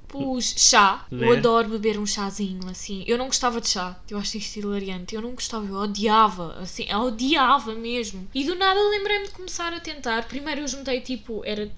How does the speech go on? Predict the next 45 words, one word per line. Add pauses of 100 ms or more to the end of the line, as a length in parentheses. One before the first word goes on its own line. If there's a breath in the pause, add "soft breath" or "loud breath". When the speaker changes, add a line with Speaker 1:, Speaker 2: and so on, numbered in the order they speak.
Speaker 1:
tipo,
três
quartos
de
leite (160)
Speaker 2:
Uhum.
Speaker 1:
e
depois (220 loud breath)
Speaker 2:
Um
bocadinho
de
Speaker 1:
o
Speaker 2:
chá.
Speaker 1:
restante,
exato, (240)
era,
era
o
chá. (180)
Speaker 2:
Começaste
a
beber
chá
de
quê? (100)
Speaker 1:
Ah,
frutos (120)
vermelhos. (480)
Speaker 2:
É
bom. (100)
Speaker 1:
Era
bom,
era
bom,
eu
gostei. (120)
Speaker 2:
Era
quase
como
se
fosse
iced
tea,
mas
sem